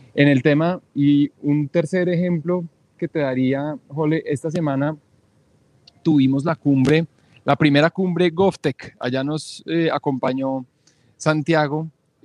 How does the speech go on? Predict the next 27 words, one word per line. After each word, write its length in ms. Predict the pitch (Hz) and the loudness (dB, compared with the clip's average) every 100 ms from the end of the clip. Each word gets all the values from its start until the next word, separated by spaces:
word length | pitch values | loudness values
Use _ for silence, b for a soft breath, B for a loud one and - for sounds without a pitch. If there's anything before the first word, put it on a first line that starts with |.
| 107 | -6
moderando 720 | 131 131 127 127 135 143 156 - | -2 0 2 0 -2 -2 -4 -4
uno 220 | 156 151 | -4 -2
de 100 | 160 | -2
los, 460 | 156 127 - - - | -2 -4 -8 -20 -10
de 160 | 127 | -4
los 160 | 123 117 | -4 -2
paneles 380 | 135 131 143 147 | -2 0 -2 0
y 60 | |
de 60 | 156 | 0
las 140 | 139 | -2
conversaciones. 720 | - 127 123 123 131 131 143 - | -4 -6 -6 -6 -4 -4 -4 -2
Y 120 | 139 | 2
esa 120 | 143 | 2
es 100 | 160 | 2
una 160 | 165 170 | 0 2
agenda, 460 | 170 180 175 175 175 b b b b _ - | 2 2 2 0 -4 b b b b _ 0
eh, 360 | 131 127 127 - - | 4 4 2 -2 -2
pues, 340 | 127 113 - - _ | 0 0 -4 -18 _
muy 160 | - 143 | 0 2
interesante, 560 | 147 170 165 165 135 170 | 2 2 2 2 2 2
donde 240 | 165 139 | 2 2
estamos 440 | 117 131 139 156 - | 2 0 0 -4 -4
en 100 | 143 | -2
conjunto 400 | 135 127 131 151 | 0 0 0 0
con 240 | 175 165 | -2 0
la 100 | 160 | 0
caf 320 | 156 165 165 | 2 0 0